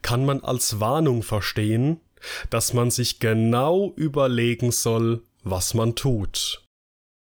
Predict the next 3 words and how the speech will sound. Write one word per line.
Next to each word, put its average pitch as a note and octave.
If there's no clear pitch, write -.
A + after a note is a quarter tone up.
In G#2+
einfachem A#2
Deutsch -